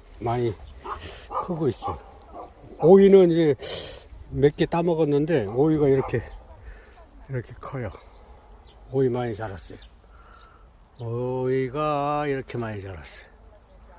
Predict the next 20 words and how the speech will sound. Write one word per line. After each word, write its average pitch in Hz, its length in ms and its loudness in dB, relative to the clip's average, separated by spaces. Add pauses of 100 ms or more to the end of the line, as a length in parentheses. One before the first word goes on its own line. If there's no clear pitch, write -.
(800)
오이가 98 340 -10
이렇게 92 460 -16
많이 87 220 -14
자랐고 73 420 -18 (960)
상추도 143 540 -4
많이 135 360 2
이제 120 160 -4 (360)
오늘 143 200 2
따야 165 280 -4
되는데 139 420 -2 (1700)
뭐, 123 160 -8
못 120 240 -4
따고 107 240 -6
있어요. 92 460 -10
여기 127 100 -8
지금 127 240 -6 (1400)
고구마 139 380 2
심은 131 260 -6
데인데 131 200 -8
고구마 120 580 -4